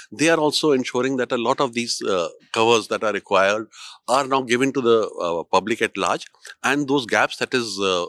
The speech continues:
felt are filled up as soon as possible. So that is something that's definitely on and is becoming almost a practice now.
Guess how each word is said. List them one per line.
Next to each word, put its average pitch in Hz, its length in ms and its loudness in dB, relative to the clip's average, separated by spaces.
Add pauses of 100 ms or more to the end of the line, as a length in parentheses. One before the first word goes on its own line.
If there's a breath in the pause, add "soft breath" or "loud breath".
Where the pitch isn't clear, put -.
felt 110 280 -2 (360 loud breath)
are 123 160 2
filled 113 240 -2
up 113 160 0
as 104 160 2
soon 110 220 0
as 101 80 -2
possible. 69 400 -6 (460 soft breath)
So 139 100 -4
that 127 180 0
is 156 80 -6
something 139 280 -2
that's 131 400 -2
definitely 143 560 -2
on 143 300 -2 (120)
and 139 320 -2
is 120 320 -2 (160)
becoming 110 320 -4
almost 110 320 -2
a 123 60 -4
practice - 440 -4
now. 78 180 -8